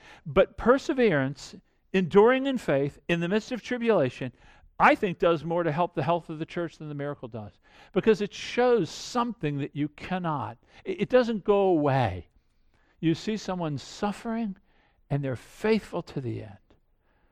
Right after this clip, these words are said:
That, I think that's what he's driving at here. That's a responsibility we have to each other, that we, we love one another so much. I wanna walk out the faith well for you. I don't wanna fall down. Don't want you to fall down.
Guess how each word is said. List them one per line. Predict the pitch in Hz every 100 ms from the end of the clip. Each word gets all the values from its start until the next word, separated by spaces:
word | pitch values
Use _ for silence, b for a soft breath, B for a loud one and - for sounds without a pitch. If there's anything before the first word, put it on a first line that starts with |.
| _ -
That, | 226 -
I | 196
think | 262 -
that's | 214 -
what |
he's | 185 180
driving | 175 208 226
at | 131 98
here. | 110 110
That's | 170 -
a | 233
responsibility | 196 220 208 220 196 190
we | 165
have | 175 196 196
to | 220
each | 220 208
other, | 240 247 - _ _ _ _ _ _ -
that | 180 -
we, | 170 202 196 180
we | 220
love | 202 214 277 247
one | 196
another | 180 160 165
so | -
much. | 202 214 b b -
I | 226
wanna | 285 247
walk | 180 170
out | 202 190
the | 185
faith | - 226 -
well | 180 247 277
for | - 127
you. | 110 104 - _ _ _ _ _ _ -
I |
don't | 262 247
wanna | 269
fall | - 147 107
down. | 101 92 _ _ _ _ _ _ _ _ _
Don't | 180 214
want | 214 294
you | 330
to |
fall | - -
down. | -